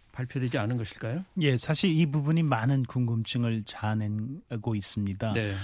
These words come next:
Speaker 2: 아, 왜냐하면 대부분의 언론들이, 아, 트럼프 대통령이,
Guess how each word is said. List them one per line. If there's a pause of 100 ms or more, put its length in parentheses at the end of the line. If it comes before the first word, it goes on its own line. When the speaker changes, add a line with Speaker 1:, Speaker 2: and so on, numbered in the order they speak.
(180)
Speaker 2:
아,
왜냐하면
대부분의
언론들이, (300)
아,
트럼프
대통령이,